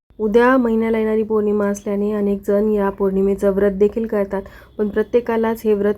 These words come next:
करणं शक्य नाही. त्यामुळे घरामध्ये काही साध्या सेवा व उपाय करूनही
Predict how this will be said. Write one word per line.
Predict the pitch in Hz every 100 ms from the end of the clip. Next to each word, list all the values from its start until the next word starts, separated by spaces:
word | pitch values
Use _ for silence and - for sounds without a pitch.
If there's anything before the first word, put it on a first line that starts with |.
| -
करणं | 208 202 202
शक्य | 202 196 -
नाही. | 196 190 202 233
त्यामुळे | 220 202 196
घरामध्ये | 196 190 196 196 202
काही | 202 190 190 202
साध्या | 202 190 185 190
सेवा | 196 196 190 196
व | 196
उपाय | - 196 196
करूनही | 196 208 233 240 226